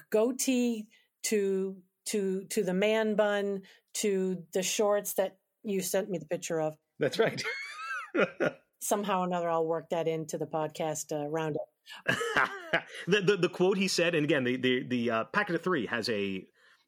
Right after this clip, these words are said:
Speaker 2: has a link to this, to this, uh, uh, radio broadcast.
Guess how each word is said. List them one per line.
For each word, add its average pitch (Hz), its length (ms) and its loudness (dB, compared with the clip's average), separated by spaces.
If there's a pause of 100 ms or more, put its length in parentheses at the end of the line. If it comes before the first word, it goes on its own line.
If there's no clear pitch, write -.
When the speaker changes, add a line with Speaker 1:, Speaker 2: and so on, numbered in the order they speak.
(120)
Speaker 2:
has 143 180 2
a 127 60 2
link 113 300 -2
to 123 100 -2
this, 104 420 -4 (280)
to 127 80 -2
this, 104 260 -2 (200)
uh, - 60 -4
uh, 98 440 -2 (760)
radio 135 240 2
broadcast. 107 460 -2